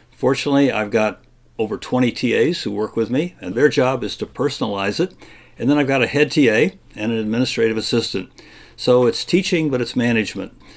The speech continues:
Spring semester, I teach in my research area, antitrust policy.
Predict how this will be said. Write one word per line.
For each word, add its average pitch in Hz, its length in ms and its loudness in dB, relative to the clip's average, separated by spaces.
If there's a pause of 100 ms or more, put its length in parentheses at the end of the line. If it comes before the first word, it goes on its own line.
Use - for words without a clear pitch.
(140)
Spring 240 340 4
semester, 104 580 -2
I 104 120 0
teach - 380 -2
in 117 180 -2
my 104 160 -4
research 104 500 0
area, 92 460 -2
antitrust 110 520 -4
policy. 95 580 -2